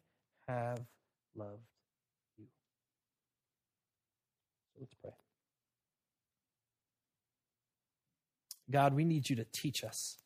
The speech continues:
every day how to love each other. God, we need,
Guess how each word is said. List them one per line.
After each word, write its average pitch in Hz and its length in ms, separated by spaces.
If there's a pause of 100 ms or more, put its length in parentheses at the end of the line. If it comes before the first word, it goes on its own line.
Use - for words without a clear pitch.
(960)
every 147 320
day 113 320 (1400)
how 135 60
to 123 80
love 117 220
each 113 180
other. 107 180 (1160)
God, 139 160
we 156 100
need, 165 240